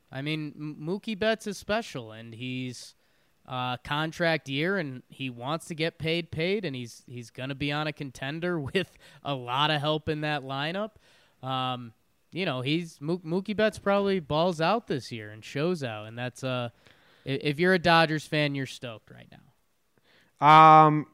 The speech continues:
Speaker 2: Jake,
Speaker 1: And
Speaker 2: let's,
Speaker 1: David
Speaker 2: let's
Speaker 1: Price, dude. We totally <laughs> forgot.
Speaker 2: No, I was
Speaker 1: They
Speaker 2: just
Speaker 1: got
Speaker 2: talking about him with the pitching.
Speaker 1: Uh, yeah, I mean, there's, there's a, there's a hundred seventy-five innings right there. They're,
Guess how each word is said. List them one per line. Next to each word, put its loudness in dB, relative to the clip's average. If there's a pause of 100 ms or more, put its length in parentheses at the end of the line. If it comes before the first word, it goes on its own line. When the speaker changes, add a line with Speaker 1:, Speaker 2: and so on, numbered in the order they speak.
Speaker 2:
Jake, 4
Speaker 1:
And 4
Speaker 2:
let's, 6
Speaker 1:
David 4
Speaker 2:
let's 10
Speaker 1:
Price, 0
dude. -4
We -4
totally 0
<laughs> -14
forgot. -2 (1200)
Speaker 2:
No, 8
I 12
was 10
Speaker 1:
They 8
Speaker 2:
just 6
Speaker 1:
got 12
Speaker 2:
talking 8
about 8
him 4
with 2
the 2
pitching. 2
Speaker 1:
Uh, -8 (460)
yeah, -2 (120)
I -6
mean, -6
there's, -4
there's -4
a, -2
there's -6
a -2
hundred -6
seventy-five -12
innings -18
right -16
there. -14 (220)
They're, -2